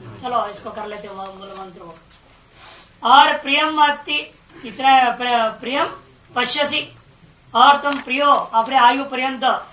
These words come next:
पुत्र पौत्र आदि पूर्ण आयु जीता हुआ सबको देखने वाले बन जाओगे। और कहता है, "यह एतमेव मातुर वैश्वानर उपासते", जो कोई भी व्यक्ति इस वैश्वानर को पूर्वोक्त प्रकार ने अपने प्रतिष्ठा रूपी पृथ्वीत्व,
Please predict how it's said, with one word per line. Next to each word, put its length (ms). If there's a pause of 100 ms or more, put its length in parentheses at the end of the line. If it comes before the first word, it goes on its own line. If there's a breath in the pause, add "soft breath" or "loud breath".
(180)
पुत्र 240
पौत्र 280
आदि 240
पूर्ण 220
आयु 220
जीता 260
हुआ 160
सबको 260
देखने 280
वाले 200
बन 200
जाओगे। 540 (1500)
और 580
कहता 320
है, 400 (340)
"यह 140
एतमेव 520
मातुर 320
वैश्वानर 340
उपासते", 500
जो 200
कोई 220
भी 120
व्यक्ति 680 (240 loud breath)
इस 140
वैश्वानर 560
को 60
पूर्वोक्त 420
प्रकार 360
ने 60
अपने 360
प्रतिष्ठा 500
रूपी 220
पृथ्वीत्व, 720